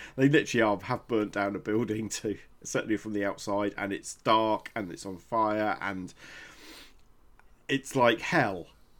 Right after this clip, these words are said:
And it's, I don't know, I just, I'm just not used to seeing shots like that. And like you say, there's,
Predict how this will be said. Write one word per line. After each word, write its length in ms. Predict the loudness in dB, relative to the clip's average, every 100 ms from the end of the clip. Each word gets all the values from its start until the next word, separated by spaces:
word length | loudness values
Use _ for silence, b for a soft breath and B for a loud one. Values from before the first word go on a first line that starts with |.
| 2
And 420 | 2 4 0 -4 b b b b b b -10 2
it's, 640 | 2 2 -4 -4 -4 -8 -16 -20 -6
I 80 | -2
don't 160 | 0 2
know, 180 | 4 4
I 60 |
just, 200 | 2 -4 -4
I'm 100 | -4
just 160 | -4
not 160 | -4 0
used 400 | 4 4 2 -4
to 80 | -4
seeing 680 | 0 0 2 0 0 -4 -8 -18 -20 -20 -20 -20 -20 -20 -18 -18 -20 -20 -20 -20 -20 -16 -8
shots 580 | 0 0 0 -6 -6
like 360 | 0 2 0 -2
that. 300 | -2 -2 -4 -12 2
And 320 | 4 4 0 0
like 220 | 2 2
you 80 | 0
say, 480 | -2 0 0 0 -4 -4
there's, 260 | -2 -2